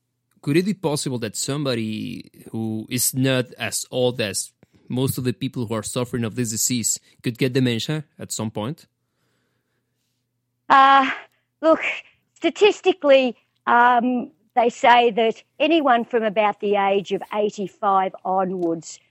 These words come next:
Speaker 2: probably has what we s-, call some form of cognitive impairment. Uh, and cognitive impairment, well, b-, brain impairment, and most of that will ultimately lead to dementia.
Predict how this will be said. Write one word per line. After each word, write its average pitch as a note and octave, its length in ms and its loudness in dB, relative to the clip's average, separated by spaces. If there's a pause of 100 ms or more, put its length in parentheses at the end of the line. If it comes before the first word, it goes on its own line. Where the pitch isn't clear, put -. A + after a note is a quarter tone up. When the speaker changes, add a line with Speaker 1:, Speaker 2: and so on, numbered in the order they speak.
(220)
Speaker 2:
probably G3 480 0
has F#3 340 -4
what G3+ 180 -2
we F3+ 100 -2
s-, - 180 -8 (100)
call F3 260 -2
some F3+ 320 -4
form F3+ 360 -2
of E3 140 -10
cognitive F3 680 -4
impairment. E3 880 -4 (640)
Uh, F#3+ 280 0
and F#3+ 280 -2
cognitive A#3+ 600 2
impairment, E3+ 800 -4
well, F3+ 280 -2
b-, - 60 -8 (120)
brain F#3+ 380 2
impairment, E3+ 720 0 (380)
and F#3+ 340 2
most A#3 480 4
of F3 80 -4
that F#3 380 2
will F#3 420 4
ultimately F3 720 4
lead F3 420 4
to E3 260 0
dementia. D#3+ 720 0